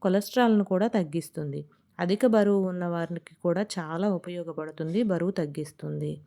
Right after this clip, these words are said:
మరి ఇన్ని ఉపయోగాలున్న ఈ పండును తినకుండా ఎందుకు ఉండాలి? తప్పకుండా అందరూ తిని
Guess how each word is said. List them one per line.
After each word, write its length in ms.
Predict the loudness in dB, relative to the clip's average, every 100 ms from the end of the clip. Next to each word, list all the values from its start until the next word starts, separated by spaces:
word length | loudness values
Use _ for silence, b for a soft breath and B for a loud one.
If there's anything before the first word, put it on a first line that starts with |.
| b b b -20
మరి 240 | -2 4 6
ఇన్ని 220 | 8 8
ఉపయోగాలున్న 720 | 6 4 4 4 2 4 2 2
ఈ 120 | -2
పండును 400 | -4 -2 0 0
తినకుండా 480 | 0 -2 0 2 4
ఎందుకు 340 | 2 2 2
ఉండాలి? 340 | 0 2 0 -2 -8 b b b _ _
తప్పకుండా 540 | 4 6 4 6 6 6
అందరూ 380 | 4 4 4 4 4
తిని 320 | 6 6